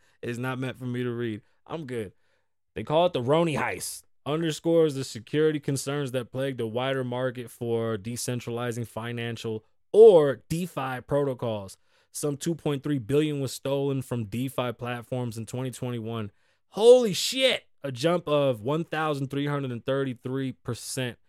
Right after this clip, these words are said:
from the year before, according, according to a tweet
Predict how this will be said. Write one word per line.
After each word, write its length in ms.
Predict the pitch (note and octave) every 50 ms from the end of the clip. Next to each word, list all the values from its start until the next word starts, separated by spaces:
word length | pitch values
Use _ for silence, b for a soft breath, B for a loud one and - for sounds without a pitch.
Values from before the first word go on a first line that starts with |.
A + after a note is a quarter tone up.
| _ _ _ -
from 120 | A2 G#2+
the 60 | A2+
year 180 | A2 A2 A2+ A2
before, 540 | G#2+ A#2+ A#2 - E3 E3+ E3+ D#3+ D3 C3+ B2
according, 380 | A#2+ - B2+ A#2+ B2 A#2+ A#2 - _ _
according 760 | - A#2+ - - - F#3+ G3+ G#3 G3+ G3 G3 G3 F#3+ F#3 F3+ F3 _ _
to 140 | - E3 D#3+
a 80 | D3+
tweet 520 | C#3 - - - - A#3 A#3+ A3+ - -